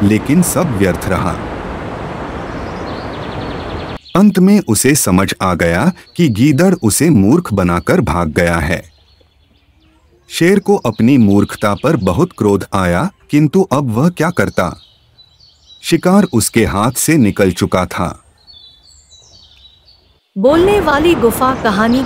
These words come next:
Speaker 2: की सीख, बोलती गुफा कहानी मोरल। भविष्य के संकट को भांपकर जो बचने की युक्ति निकाल ले,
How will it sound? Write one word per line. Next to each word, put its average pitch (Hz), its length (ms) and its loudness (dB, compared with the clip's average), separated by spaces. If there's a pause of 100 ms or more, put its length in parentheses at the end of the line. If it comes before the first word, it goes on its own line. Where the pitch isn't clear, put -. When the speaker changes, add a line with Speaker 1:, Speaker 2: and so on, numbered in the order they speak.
Speaker 2:
की 254 120 0
सीख, 294 300 -2 (360)
बोलती 285 400 4
गुफा 233 400 0
कहानी 220 460 0
मोरल। 185 320 0 (1120)
भविष्य 302 440 2
के 349 200 0
संकट 233 560 -2
को 247 140 4
भांपकर 233 600 -2
जो 240 240 2
बचने 196 440 0
की 254 140 -2
युक्ति 226 480 0
निकाल 196 380 0
ले, 185 220 0